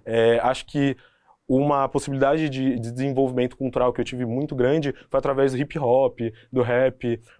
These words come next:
porque meu irmão, que tá preso hoje em dia, infelizmente, ele mo-, apresentou desde quando eu era criança, eu lembro que eu tinha uns dois, três anos de idade,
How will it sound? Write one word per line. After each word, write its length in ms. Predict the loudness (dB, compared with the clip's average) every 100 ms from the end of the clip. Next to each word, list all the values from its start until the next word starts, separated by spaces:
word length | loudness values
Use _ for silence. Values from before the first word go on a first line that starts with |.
| -2
porque 480 | -2 -2 0 2
meu 120 | 2 2
irmão, 360 | 2 2 0
que 120 | -2
tá 120 | -4 -2
preso 400 | 0 0 0 -2
hoje 100 | -4
em 60 |
dia, 120 | -6
infelizmente, 720 | -8 -6 -6 -4 -4 -6 -10 -18 _ -20 _ -2
ele 640 | 0 2 2 0 2 0
mo-, 380 | 0 0 0 -2 -12 _ -4
apresentou 560 | -2 0 0 0 2
desde 280 | 2 2 0
quando 200 | -2 2
eu 60 | 2
era 100 | 0
criança, 380 | -2 -2 0
eu 40 | 0
lembro 200 | -2 -4
que 60 |
eu 40 | -8
tinha 120 | -8
uns 100 | -4
dois, 200 | -2 -2
três 220 | -4 -8
anos 140 | -6 -6
de 60 |
idade, 360 | 0 0 0